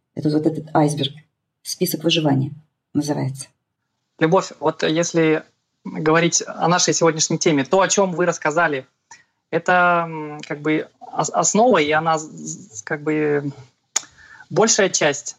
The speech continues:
Speaker 2: того, что можно делать? Или в этом вопросе ещё много
Speaker 1: Мы два
Speaker 2: там
Speaker 1: месяца
Speaker 2: аспектов?
Speaker 1: ежедневные задания, конечно.
Speaker 2: Там
Speaker 1: Это
Speaker 2: ещё
Speaker 1: вот
Speaker 2: много
Speaker 1: маленькое,
Speaker 2: всего, да?
Speaker 1: маленькое, конечно. А мы вообще-то двенадцать месяцев. И, а, наставничество — это только два месяца из этого курса.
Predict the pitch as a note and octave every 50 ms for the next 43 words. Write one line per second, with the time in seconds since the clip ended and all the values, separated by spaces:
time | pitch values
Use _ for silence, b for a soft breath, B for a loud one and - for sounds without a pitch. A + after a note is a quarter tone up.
0 | _ - - D3 D#3 D#3+ D3+ - - D3+ D#3 D#3 D#3 D3 D#3+ D3+ D3 D#3 D3 C#3
1 | C3+ - B B B B B B B F3+ F#3 G3 G#3+ G#3 G#3 G3 F#3+ - - -
2 | E3+ D#3 F3+ - F#3 F3+ F3+ F3 - G3 F#3+ - - E3+ D3+ - - F#3+ F3+ E3+
3 | D#3+ D#3 D#3 D#3+ D3+ C#3 C#3 C3+ C#3 C#3 C3+ - - - - - - - - -
4 | A#3 B3+ A3+ A#3 D4 D4+ D4 D4+ D#4 D4 C#4+ B3 - - A#3+ B3+ A#3 C4+ B3+ B3+
5 | B3+ B3 A#3 G#3+ G3+ F#3+ G3 G#3 G3 G3+ F#3+ F3+ E3+ E3 E3 E3 B3 C#4 C4 D#4
6 | D#4 D4 - C#4 B3+ A#3 A3+ - - - - F3 A3+ D4 D#4+ D#4+ - D#4+ D#4+ F4+
7 | F#4 F#4 E4+ D#4+ D#4+ D4 C#4+ F4 G4 G4+ F#4 D4+ C#4 C4 A#3+ A3 G3+ G3+ G3 A3
8 | A3+ A#3+ B3 C4 - - A#3 A#3+ C4 B B B B B B B B - A#3 C4
9 | C#4 D#4+ D#4+ C#4+ C#4 C#4+ D#4 - C#4 C#4 C4+ A3 A3 C#4 C4+ C4+ C4+ - A#3+ B3
10 | A3 F#3 - - D#3+ - E3 E3 - - - - A#3 A#3 A#3+ G#3+ - A3 A#3 B
11 | B B B B - A#3 A#3+ A#3+ B3 B3 - D4+ D4+ C4 B3+ A#3+ A3 - G#3+ G#3+
12 | G#3+ - B3 A3+ A#3 A3 G3+ A#3 A#3 A#3+ B3 B3 B3+ G#3 - - G3 F#3+ G3 G3
13 | G3 G3 G#3+ F#3+ G3 G3 E3 E3 D#3+ - - D#3 - -